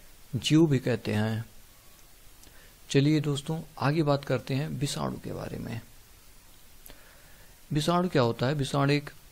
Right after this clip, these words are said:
अकोशिकीय अतिसूक्ष्म जीव है जो केवल, जो केवल जीवित कोशिका में ही वंश वृद्धि कर सकते हैं। ये नाभिकीय अम्ल और प्रोटीन से मिलकर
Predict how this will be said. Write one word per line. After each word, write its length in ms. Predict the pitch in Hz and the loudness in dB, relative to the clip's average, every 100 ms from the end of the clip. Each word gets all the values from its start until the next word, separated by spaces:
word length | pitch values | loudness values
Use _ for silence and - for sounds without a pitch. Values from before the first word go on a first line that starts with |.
| 165 | -2
अकोशिकीय 500 | 170 165 151 - 165 | 0 0 0 2 2
अतिसूक्ष्म 600 | 139 - - 175 156 139 | 2 -2 -2 -2 0 0
जीव 320 | 117 117 104 | 2 2 2
है 180 | 107 113 | -2 -4
जो 120 | - 156 | -4 -4
केवल, 420 | - 135 110 110 - - - - - - - | 0 0 0 -4 -12 -20 -20 -20 -20 -20 -6
जो 160 | 131 156 | 0 0
केवल 420 | 151 139 131 139 143 - - | 4 2 4 0 -4 -14 -6
जीवित 400 | 131 - 175 180 | -4 2 4 4
कोशिका 420 | - 151 139 - 151 | 2 2 4 4 2
में 180 | 147 | 4
ही 260 | 135 - 165 | 0 4 4
वंश 420 | 113 120 190 180 | 4 2 0 0
वृद्धि 320 | 139 123 120 | -4 -4 -2
कर 160 | 123 117 | -2 -2
सकते 380 | - 98 - 107 | -4 -10 -6 -4
हैं। 280 | 98 104 104 - - - - - | -2 -4 -8 -14 -20 -20 -8 0
ये 80 | 143 | 4
नाभिकीय 540 | 139 123 - 147 151 | 4 2 2 2 4
अम्ल 340 | 151 139 151 | 2 0 0
और 240 | 151 143 156 | 2 0 0
प्रोटीन 440 | - 151 151 196 | 0 -2 2 0
से 120 | 165 | 2
मिलकर 340 | 135 120 120 | 2 2 0